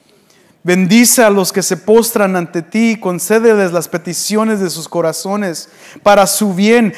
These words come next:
No rechaces a ninguno de nosotros, Padre, de tu reino.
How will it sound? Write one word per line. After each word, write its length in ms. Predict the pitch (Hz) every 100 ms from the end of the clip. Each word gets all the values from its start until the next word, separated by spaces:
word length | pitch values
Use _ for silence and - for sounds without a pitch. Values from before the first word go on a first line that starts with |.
| - -
No 220 | 208 247
rechaces 640 | 285 - - 254 254 233
a 80 | 220
ninguno 640 | 220 214 202 277 320 320
de 120 | 262 240
nosotros, 720 | 220 202 269 302 285 208 -
Padre, 360 | - 160 - _ _ _ _ _ _ _ _ _ _ _ _ _
de 80 | -
tu 220 | 160 170
reino. 500 | 156 170 190 185 156